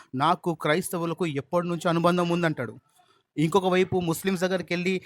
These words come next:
"నాకు రంజాన్ టైంలో, మొహరం టైంలో మా ఇంటికి గిఫ్ట్స్ వస్తాయని" చెప్తాడు. ఇంకొకసారి అంటే ఏ కమ్యూనిటీకి వెళ్తే వాళ్ళతో ఏదో ఒకటి సంబంధం అని చెప్తాడు, కానీ ఆయన కింద ఉన్న వాళ్ళు మాత్రము ఇలాంటి కమ్యూనల్ వయలెన్స్ చేస్తూ ఉంటారు. ఒకసారి ప్రధాని ఏం మాట్లాడారో అది వినండి,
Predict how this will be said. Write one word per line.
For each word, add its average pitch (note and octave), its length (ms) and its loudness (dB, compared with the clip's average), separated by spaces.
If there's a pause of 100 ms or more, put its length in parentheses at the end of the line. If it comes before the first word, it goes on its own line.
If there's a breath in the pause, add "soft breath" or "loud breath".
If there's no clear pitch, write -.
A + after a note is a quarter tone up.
(160 loud breath)
"నాకు D3+ 200 0
రంజాన్ D3+ 440 2
టైంలో, F#3 320 0
మొహరం F3+ 340 2
టైంలో F#3 300 -4
మా E3 120 -2
ఇంటికి E3+ 340 -4
గిఫ్ట్స్ D3 320 -6
వస్తాయని" F#3+ 320 -4
చెప్తాడు. A#2+ 400 -10 (460 soft breath)
ఇంకొకసారి F3+ 640 0 (200 loud breath)
అంటే F#3 140 4
ఏ D#3+ 240 4
కమ్యూనిటీకి G#3 480 -4
వెళ్తే G#3 160 -2
వాళ్ళతో G3+ 300 0
ఏదో F#3+ 220 0
ఒకటి G3+ 180 -2
సంబంధం G#3 440 0
అని G3 100 -2
చెప్తాడు, C#3+ 440 -6 (280 loud breath)
కానీ A3+ 200 4
ఆయన F#3 300 0
కింద A3 260 -2
ఉన్న G3 280 0
వాళ్ళు G3 240 0
మాత్రము F#3 480 0
ఇలాంటి F#3 580 -2 (280 loud breath)
కమ్యూనల్ G3 420 2
వయలెన్స్ F#3 540 0
చేస్తూ E3 220 0
ఉంటారు. D3+ 340 -2 (240 loud breath)
ఒకసారి G3+ 460 0
ప్రధాని F#3 460 0
ఏం G3+ 200 -2
మాట్లాడారో G3+ 480 -2
అది D#3 160 0
వినండి, G#3+ 400 -2